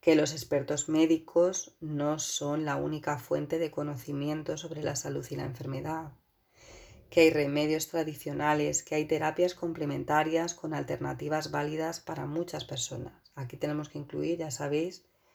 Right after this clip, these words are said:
yoga, pilates, tai chi, la meditación, todo esto que... Eh,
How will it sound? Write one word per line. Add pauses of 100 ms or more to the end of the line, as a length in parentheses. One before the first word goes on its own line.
(220)
yoga,
pilates, (400)
tai
chi,
la
meditación, (1700)
todo
esto
que...
Eh,